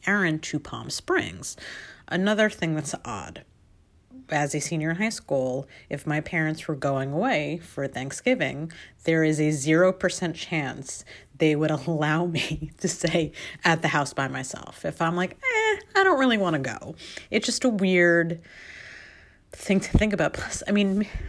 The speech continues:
I could be, you know, this is just me particularly. Thanksgiving is my absolute favorite holiday.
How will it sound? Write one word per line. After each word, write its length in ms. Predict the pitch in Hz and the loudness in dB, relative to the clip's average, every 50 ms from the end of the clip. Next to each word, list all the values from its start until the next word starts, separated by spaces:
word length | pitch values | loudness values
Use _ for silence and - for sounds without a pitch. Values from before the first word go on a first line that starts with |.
| - - - | -12 -8 -2
I 120 | - 196 202 | -2 0 0
could 180 | 202 - 190 | 0 -4 -2
be, 220 | 165 170 165 160 - | -2 -2 -4 -4 -6
you 100 | - 170 | -4 -4
know, 280 | 156 147 143 135 135 135 - - - - - - - | -2 -2 -2 -4 -6 -8 -12 -18 -20 -20 -20 -20 -18
this 260 | - 156 175 185 - | -8 -4 -4 -2 -2
is 100 | 196 180 | -2 -4
just 260 | 160 - 165 - - - | -2 -2 -4 -4 -2 -2
me 180 | 160 151 147 | -2 -2 -2
particularly. 920 | - - - - - - 175 160 165 - 143 - 131 131 113 - 110 123 - - - - - - - - _ - _ - | -4 -8 -12 -14 -4 -4 -2 -2 -2 -4 -4 -4 -4 -6 -6 -8 -8 -10 -12 -14 -18 -20 -20 -20 -20 -20 _ -20 _ -2
Thanksgiving 560 | 165 160 156 - - - 170 160 156 156 156 | -2 -2 -2 0 2 2 2 4 2 0 0
is 160 | - 147 143 | -2 -4 -2
my 120 | 156 151 147 | -2 -2 -2
absolute 580 | 139 135 135 - - - 143 139 139 131 - | -2 -4 -6 -6 -6 -6 -6 -6 -6 -6 -8
favorite 420 | - - 143 127 127 - - - - | -8 -6 -6 -6 -6 -6 -10 -12 -10
holiday. 580 | - - 160 143 117 - 82 82 78 - 78 | -4 -2 -2 -2 -2 -6 -8 -8 -10 -10 -12